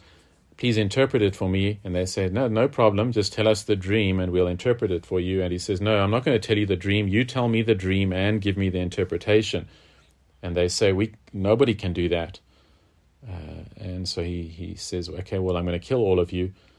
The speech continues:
Daniel finds out about it. He asks for mercy and for time. He goes and prays with his friends, and he comes back and he, um, he says in verse twenty-eight of chapter two,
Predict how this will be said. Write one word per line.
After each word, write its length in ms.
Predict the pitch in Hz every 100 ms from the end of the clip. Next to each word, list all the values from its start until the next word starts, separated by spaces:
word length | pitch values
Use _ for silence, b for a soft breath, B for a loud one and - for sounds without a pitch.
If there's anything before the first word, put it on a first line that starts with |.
| b b -
Daniel 420 | 104 120 127 113
finds 340 | - 104 98
out 160 | 98 98
about 260 | 95 95 95
it. 140 | 92
He 140 | 85
asks 260 | 90 98 -
for 100 | 95
mercy 460 | 92 101 110 - 107
and 140 | 95
for 80 | 87
time. 480 | - 113 107 104 98
He 80 |
goes 200 | 90 92
and 140 | 87 87
prays 300 | 110 110 104
with 100 | 92
his 140 | 82
friends, 500 | - 113 110 107 - b b b b -
and 220 | 92 90
he 80 | 95
comes 280 | - 123 101
back 360 | 101 98 98 -
and 380 | 92 92 90 87
he, 400 | 95 90 87 87 _ _ _ _ _ _ - - 104
um, 640 | 90 87 85 85 80 82 _ _ _ _ _ _ _ _ _ _ _ _ _ -
he 140 | 92
says 680 | 87 - 113 107 95 - - _ _ _ _ _ _ _ _ _ _ _ _ _ -
in 160 | 98
verse 260 | 95 92 -
twenty-eight 760 | - 107 98 95 101 107 104
of 180 | 90 87
chapter 360 | - 98 - 90
two, 460 | - 110 98 95